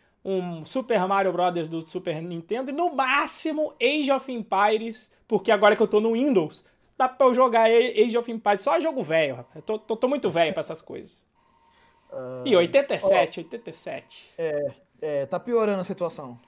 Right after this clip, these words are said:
Speaker 2: Tá piorando.
Speaker 1: É, depois, depois o, depois o Região grava, de, de, bota uma gravação pra gente com o computador desligado e manda lá no grupo do Python Pro. Mas é verdade, tem um, tem um
Speaker 2: Mando,
Speaker 1: fé aí.
Speaker 2: mando sim.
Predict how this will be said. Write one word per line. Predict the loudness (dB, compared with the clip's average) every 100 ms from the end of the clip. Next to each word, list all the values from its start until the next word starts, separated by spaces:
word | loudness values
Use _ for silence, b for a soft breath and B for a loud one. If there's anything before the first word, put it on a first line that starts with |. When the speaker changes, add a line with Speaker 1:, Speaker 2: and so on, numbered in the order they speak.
| _
Speaker 2:
Tá | -14
piorando. | -6 -4 -4 -6 -14 _ _
Speaker 1:
É, | -10 -10
depois, | 2 4 6 4 4
depois | 0 6 4 6
o, | 2 0 -2
depois | -4 0 2 2
o | 4
Região | 4 4 2 2 -2 -6
grava, | -2 4 4 4 0
de, | -2 -12 -14
de, | -16 -20 _ _ _ -18
bota | -14 0 4 4 4
uma | 2
gravação | 4 4 4 0 -2 0
pra | 0
gente | 0 -2 -6
com | -8
o | -4
computador | -4 0 0 0 -2
desligado | 0 -2 4 4 4
e | 2
manda | 0 4
lá | 4 4
no | 4
grupo | 2 2
do | -2
Python | -2 -2 -4
Pro. | -8 -12 -10
Mas | -2 2
é | 4
verdade, | 4 2 0 -6 -10 -8
tem | -4 -4
um, | -4
tem | -4 -2
um | -2
Speaker 2:
Mando, | -2
Speaker 1:
fé | -2 -2
aí. | -4
Speaker 2:
mando | -6 -8
sim. | -14